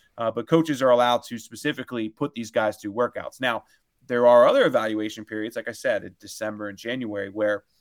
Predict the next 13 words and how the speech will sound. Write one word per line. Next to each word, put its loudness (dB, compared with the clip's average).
if -16
Mike 0
Yurchik -4
shows -2
up 0
at -10
the -12
same -8
time 0
that -8
those -2
guys 2
are -8